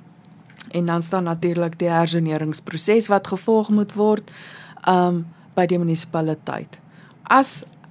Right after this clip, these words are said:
tot op daai punt kan hulle net met special consent. So as die munisipaliteit dink, "Okay, jy's, dis okay," dan doen hulle dit. En dan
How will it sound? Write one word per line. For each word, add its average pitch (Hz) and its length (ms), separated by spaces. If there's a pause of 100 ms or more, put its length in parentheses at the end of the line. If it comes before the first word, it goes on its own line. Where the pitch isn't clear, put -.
(120)
tot 285 200
op 240 160
daai 185 260
punt 190 360
kan 196 220
hulle 190 180
net 202 320
met 185 140
special 185 440
consent. 165 640
So 196 140
as 180 220
die 214 80
munisipaliteit 202 760
dink, 180 260
"Okay, 170 360
jy's, 165 260 (460)
dis 175 180
okay," 180 420
dan 156 380 (120)
doen 170 180
hulle 165 240
dit. 143 180 (1200)
En 214 260
dan 226 440